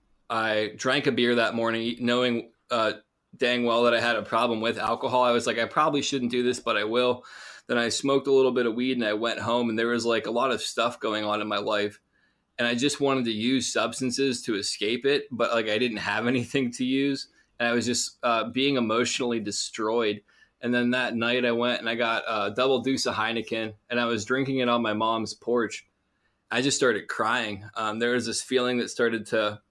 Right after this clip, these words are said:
come up in the pit of my stomach. And it was the type of feeling I had before I got arrested, before I end up in, before I ended up in jail, before I'd gone to the psych ward,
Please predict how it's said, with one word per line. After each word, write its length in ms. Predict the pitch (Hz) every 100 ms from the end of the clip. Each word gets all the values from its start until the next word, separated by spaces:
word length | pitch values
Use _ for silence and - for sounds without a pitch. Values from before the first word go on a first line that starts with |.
| _
come 220 | - 127
up 160 | 117 123
in 80 | 117
the 80 |
pit 200 | 98 120
of 120 | 123 110
my 120 | 98
stomach. 520 | - 117 117 113 - _ _ _ _
And 100 | 117
it 60 | 117
was 160 | 123 110
the 100 | 110
type 220 | 127 123
of 140 | 110
feeling 300 | 123 120 117
I 80 | 110
had 320 | 101 113 113
before 340 | 113 104 120 113
I 60 |
got 180 | 113 107
arrested, 640 | 101 104 120 120 123 113
before 360 | 107 98 113 110
I 60 | 107
end 140 | 110
up 180 | 117 104
in, 220 | 98 104 _
before 300 | 120 - 113
I 40 | 107
ended 180 | 110
up 160 | 104 101
in 120 | 95
jail, 440 | 101 110 117 117 - - _
before 340 | 117 - 123
I'd 140 | 113 110
gone 200 | 110 110
to 60 |
the 100 | 98
psych 380 | 98 - 110 107
ward, 300 | 117 113 110